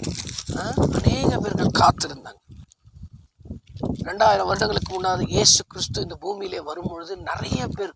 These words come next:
காத்திருந்தாங்க. "எங்களுக்கு ஒரு சுகம் கிடைக்காதா, எங்களுக்கு ஒரு பலன் கிடைக்காதா?" ரொம்ப நாள் காத்திருக்கிறாங்க.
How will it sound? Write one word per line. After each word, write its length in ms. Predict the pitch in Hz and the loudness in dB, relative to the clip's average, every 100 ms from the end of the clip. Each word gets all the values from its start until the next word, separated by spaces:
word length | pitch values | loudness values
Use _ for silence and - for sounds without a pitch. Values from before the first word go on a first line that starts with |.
| - | -6
காத்திருந்தாங்க. 640 | 202 - 170 - - - - - - - - - | -6 -6 -14 -18 -20 -20 -20 -20 -14 -14 -12 -10
"எங்களுக்கு 400 | - 175 180 - | -8 -4 -2 0
ஒரு 80 | - | 6
சுகம் 400 | - - 226 226 | 8 8 4 0
கிடைக்காதா, 600 | - 185 - 170 - - - - - - - - - - - | -2 -4 -4 -6 -6 -8 -12 -14 -20 -14 -14 -14 -20 -20 -10
எங்களுக்கு 340 | 190 302 - | -4 -2 -2
ஒரு 140 | 185 - | -2 0
பலன் 360 | 202 214 208 | 0 0 0
கிடைக்காதா?" 640 | - - 165 - - - - - - - - - - - | 2 4 4 0 2 2 4 2 4 2 0 -4 -12 -20
ரொம்ப 380 | - 254 269 294 | -10 -6 4 8
நாள் 300 | 277 269 - - | 8 6 2 0
காத்திருக்கிறாங்க. 720 | 254 - - - - - | 0 0 -4 -6 -6 -6